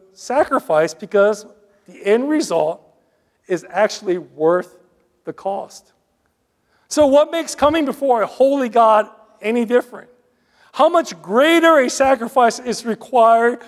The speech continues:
of sinful, imperfect humans if they want to be in the presence of a holy God? I mean, if you slow down and think about it, coming before a holy God and providing sacrifice is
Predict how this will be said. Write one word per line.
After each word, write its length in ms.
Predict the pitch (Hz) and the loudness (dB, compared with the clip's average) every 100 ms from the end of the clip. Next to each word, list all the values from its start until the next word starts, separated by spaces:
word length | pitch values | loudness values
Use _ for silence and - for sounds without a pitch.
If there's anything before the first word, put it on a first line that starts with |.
| - | -6
of 160 | 226 190 | -2 -2
sinful, 580 | - 320 330 - 277 247 | -2 -2 -2 0 0 0
imperfect 600 | 254 269 262 262 285 - | -2 0 0 -2 -4 -8
humans 460 | 240 220 202 196 - - 269 | -6 -2 -2 -4 -16 -20 -6
if 180 | 277 | -4
they 140 | 302 - | 0 -2
want 360 | 269 262 294 311 | 2 2 2 0
to 40 | |
be 320 | 233 247 240 | -8 -8 -4
in 80 | 226 | -4
the 80 | 220 | -4
presence 460 | - 214 196 220 | -2 -2 -2 -10
of 180 | 262 220 | -6 0
a 80 | 208 | 0
holy 380 | 190 208 196 208 | 2 0 0 0
God? 400 | 220 254 233 - _ _ _ _ _ _ | 2 2 -2 -8 _ _ _ _ _ _
I 100 | - | -2
mean, 380 | 254 254 233 202 _ _ _ _ _ | 2 2 0 -4 _ _ _ _ _
if 100 | 214 | -6
you 80 | 277 | -6
slow 220 | - 302 | -2 0
down 180 | 277 277 | 0 -2
and 80 | 247 | -4
think 140 | 277 | -4
about 300 | 269 220 208 | 0 0 0
it, 200 | 214 214 _ 185 _ _ _ _ _ _ _ _ _ _ _ | -2 -6 _ -20 _ _ _ _ _ _ _ _ _ _ _
coming 380 | - 214 247 269 | -8 -4 -2 -2
before 340 | 247 240 226 | -4 0 2
a 40 | 214 | 2
holy 240 | 196 226 | -2 -6
God 520 | 202 226 247 226 220 220 - | 0 2 4 4 2 -2 -6
and 300 | 208 196 - | -6 -6 -10
providing 400 | 202 220 220 214 | -4 0 0 -2
sacrifice 880 | - 226 240 320 - 160 180 - _ _ _ _ _ _ | -10 -10 -6 -6 -6 -6 -6 -8 _ _ _ _ _ _
is 180 | 175 | -14